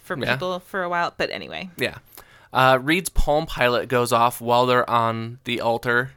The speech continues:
Speaker 2: Uh, the satellite tracker has come online. Sue, rightfully, is outraged that he lied to her and also brought his phone to the altar and also left the ringer on his cell
Speaker 1: Mm-hmm.
Speaker 2: phone on.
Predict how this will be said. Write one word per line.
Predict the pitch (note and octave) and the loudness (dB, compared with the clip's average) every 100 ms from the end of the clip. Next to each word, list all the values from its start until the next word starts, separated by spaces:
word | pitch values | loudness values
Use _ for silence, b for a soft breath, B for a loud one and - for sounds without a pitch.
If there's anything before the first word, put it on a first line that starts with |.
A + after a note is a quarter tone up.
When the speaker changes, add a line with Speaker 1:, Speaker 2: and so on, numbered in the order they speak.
| _ - - | _ -20 -12
Speaker 2:
Uh, | - B2+ A#2 A2+ A2 - | -6 -2 -2 -2 -6 -12
the | C3+ | -6
satellite | - B2+ B2 A#2+ A#2+ B2 - | 0 2 2 2 0 -2 -8
tracker | C#3+ A#2+ A#2+ A#2+ | 0 0 2 0
has | A#2 A2+ | 0 -2
come | - C3 A#2+ | -2 0 2
online. | A#2 A#2 A#2+ A#2 A#2+ C3+ B B B | 2 2 -2 0 -2 -6 B B B
Sue, | - - B2+ C3+ C#3 | -4 0 2 0 -2
rightfully, | - B2 C3+ D3+ C3 A2+ A2 C#3 - | -4 0 2 0 -4 -2 -2 -4 -4
is | B2 | -2
outraged | A#2+ B2 A2 A#2+ A#2+ - | 2 2 2 -2 -2 0
that | A#2+ A#2 | 0 0
he | - B2 | -2 -6
lied | A#2 A2 A#2+ A#2+ | -2 0 0 0
to | C3 B2 | -2 2
her | B2 - C3 | 2 0 0
and | D3 F#3+ | 2 2
also | D3+ D#3 F#3+ E3+ C#3 | 4 2 2 2 0
brought | C3+ B2+ B2 | 4 2 2
his | C3 B2 | -4 -2
phone | - A#2 A#2 A#2+ - | 0 0 -2 -6 -6
to | C3 | -2
the | B2 | 0
altar | - A2+ A#2+ - - | -2 -2 -2 -4 -2
and | E3 A3 A3+ | 0 0 0
also | E3 F3+ F#3 E3+ | 2 2 2 -2
left | C#3+ C#3+ - | 0 -2 -2
the | B2+ | -2
ringer | A2+ B2+ A#2 | -2 0 -2
on | - B2 B2 | 0 2 2
his | A#2 A#2 A2 - - _ _ _ - | 0 -6 -4 -8 -10 _ _ _ -8
cell | B2 A2 | -2 -2
Speaker 1:
Mm-hmm. | B2+ | 0
Speaker 2:
phone | A#2 A#2 | -2 -2
on. | A2+ G#2+ D#2 B2 | -4 -4 -4 -8